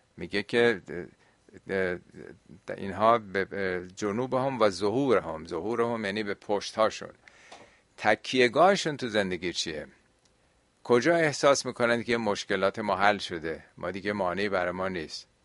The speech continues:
این خونه‌هایی که تو این ور اون ور ساختیم، این حساب بانکیمون، یه تکیه‌گاه جدی پیدا کردیم. اصطلاح می‌گن فلانی خودش پشتشو بست دیگه.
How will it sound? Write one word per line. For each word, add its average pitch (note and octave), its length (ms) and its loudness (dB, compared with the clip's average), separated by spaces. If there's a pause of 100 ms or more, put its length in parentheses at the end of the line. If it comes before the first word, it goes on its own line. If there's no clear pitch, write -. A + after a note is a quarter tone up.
(100)
این G#2 320 -6 (460)
خونه‌هایی G2 440 0
که G#2 180 -2
تو - 120 -6
این G2 180 -4
ور F2 180 -2
اون E2+ 100 -4
ور G#2 160 2
ساختیم، A2 680 -4
این G2+ 180 -10
حساب F#2+ 440 -2
بانکیمون، F#2 680 -4
یه C3 140 -4
تکیه‌گاه F#2 840 -6
جدی G2 580 -4
پیدا E2 380 -6
کردیم. D2+ 480 -12 (480)
اصطلاح G#2 380 0
می‌گن C#3+ 340 -2
فلانی G#2 440 2
خودش - 480 -14
پشتشو A2+ 440 -2
بست G2+ 420 2
دیگه. D#2+ 320 -8